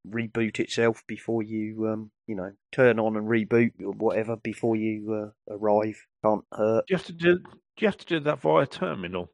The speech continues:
Speaker 2: I
Speaker 1: No.
Speaker 2: think you do, don't you?
Speaker 1: No, it's in the power settings. Um,
Speaker 2: Oh, is it?
Speaker 1: sys-, I think it's in
Speaker 2: I'm
Speaker 1: system
Speaker 2: gonna go and have a
Speaker 1: settings. Let's have a quick look. Uh,
Speaker 2: I'm gonna have a look. Um,
Speaker 1: uh,
Speaker 2: what would it be under?
Speaker 1: I think, is it under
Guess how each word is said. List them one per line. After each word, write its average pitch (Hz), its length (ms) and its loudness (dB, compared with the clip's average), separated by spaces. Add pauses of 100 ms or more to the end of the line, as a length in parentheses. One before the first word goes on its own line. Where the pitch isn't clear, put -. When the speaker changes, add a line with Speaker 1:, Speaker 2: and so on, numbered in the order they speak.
(160)
Speaker 2:
I - 40 -10
Speaker 1:
No. 240 100 2
Speaker 2:
think 254 100 2
you 104 80 -10
do, 131 180 -6
don't - 300 -10
you? - 80 -20 (200)
Speaker 1:
No, 226 300 2 (180)
it's - 240 -10
in 175 140 -2
the 160 60 -8
power 190 340 2
settings. 147 720 -6 (120)
Um, 135 540 -4 (160)
Speaker 2:
Oh, 247 140 6
is 175 100 2
it? 269 180 -2 (260)
Speaker 1:
sys-, - 300 -4
I 139 60 4
think 156 240 -4
it's - 140 -6
in 135 60 -2
Speaker 2:
I'm - 40 -4
Speaker 1:
system - 300 -4
Speaker 2:
gonna 95 180 -2
go 98 160 0
and 107 120 0
have 135 140 0
a - 0 -
Speaker 1:
settings. 143 420 -4
Let's 160 140 -4
have 165 140 -6
a - 20 -14
quick - 200 -2
look. 185 180 2 (160)
Uh, 127 40 -2
Speaker 2:
I'm 123 420 2
gonna 87 180 0
have 78 80 -6
a 87 100 -4
look. 82 140 -4 (380)
Um, 90 680 -8
Speaker 1:
uh, 92 60 -4 (880)
Speaker 2:
what - 180 -10
would - 100 -16
it - 60 -14
be 87 140 -6
under? 80 460 -8 (220)
Speaker 1:
I 104 100 -12
think, - 200 -20 (140)
is 139 60 -6
it - 60 -4
under - 160 -6